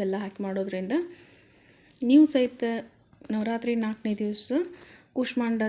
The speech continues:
ದೇವಿ ಅಮ್ಮನವ್ರಿಗೆ ಈ ಅವಲಕ್ಕಿ ಪಾಯಸನ ಮಾಡಿ ನೈವೇದ್ಯ ಮಾಡಿರಿ. ಈಗ ನೋಡ್ರಿ, ಇದಕ್ಕೆ ನಾನು ಫ್ರೈ ಮಾಡಿರೋಂಥ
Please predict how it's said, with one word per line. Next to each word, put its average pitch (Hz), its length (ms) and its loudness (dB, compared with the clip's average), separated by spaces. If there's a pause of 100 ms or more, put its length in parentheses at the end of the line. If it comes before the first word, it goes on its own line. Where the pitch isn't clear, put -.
ದೇವಿ 214 220 0 (100)
ಅಮ್ಮನವ್ರಿಗೆ 202 480 -2 (180)
ಈ - 20 -2 (140)
ಅವಲಕ್ಕಿ 202 380 -2 (100)
ಪಾಯಸನ 202 540 -2
ಮಾಡಿ 202 240 -2 (100)
ನೈವೇದ್ಯ 196 480 0
ಮಾಡಿರಿ. 190 300 -2 (500)
ಈಗ 226 160 0
ನೋಡ್ರಿ, 214 240 -2
ಇದಕ್ಕೆ 208 300 -4
ನಾನು 214 200 0 (560)
ಫ್ರೈ 220 180 0 (140)
ಮಾಡಿರೋಂಥ 202 420 -2